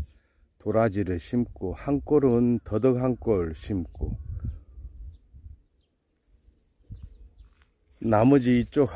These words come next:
앞쪽은 전혀 못 심었어요. 그래서 여러 가지 채소들이나 심어볼까 하고요. 내년에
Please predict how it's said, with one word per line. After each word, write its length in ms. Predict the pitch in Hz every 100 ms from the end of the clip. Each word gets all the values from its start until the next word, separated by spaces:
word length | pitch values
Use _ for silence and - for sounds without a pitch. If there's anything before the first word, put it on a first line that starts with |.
| -
앞쪽은 680 | 127 - 160 147 113 123 98
전혀 460 | - 120 143 147 110 - _ _ _ _
못 120 | 117
심었어요. 580 | 120 127 120 98 - 107
그래서 400 | 107 107 - 120 - _ _ _ -
여러 240 | 104 120
가지 280 | 127 127 98
채소들이나 1000 | - 165 175 160 160 127 110 92 90 80
심어볼까 720 | - - 127 120 113 95 90
하고요. 440 | 80 78 80 104 123 - _ _ _ _ _ _ _ _ _ _ _ _ _
내년에 720 | 87 107 135 151 123 101 113